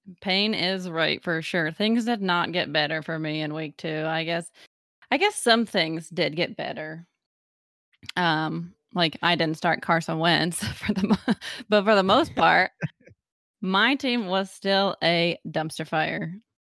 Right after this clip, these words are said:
Speaker 1: I think they've all conspired against me this year just to make sure that I don't win a game. Uh,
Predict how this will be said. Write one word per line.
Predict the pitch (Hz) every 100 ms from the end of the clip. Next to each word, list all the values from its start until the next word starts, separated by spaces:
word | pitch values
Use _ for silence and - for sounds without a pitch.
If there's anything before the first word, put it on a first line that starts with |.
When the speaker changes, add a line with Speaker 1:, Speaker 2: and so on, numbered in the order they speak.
| _ _ _ _ _ _ _ _ _
Speaker 1:
I | 208
think | 214 359
they've | 453 370
all | 277 269
conspired | 269 - 233 233 233
against | 208 196 208 -
me | 175
this | 160 170
year | 180 170 170
just | 196 208
to | 247
make | 226 214
sure | - 202 185 180
that | 180 170
I | 170 165 165 - - 160
don't | 170 175 175
win | 185
a | 175
game. | 170 160 156 165 160 _ _ _ _ _ _ _ _ _ _ _ - - -
Uh, | 147 170 160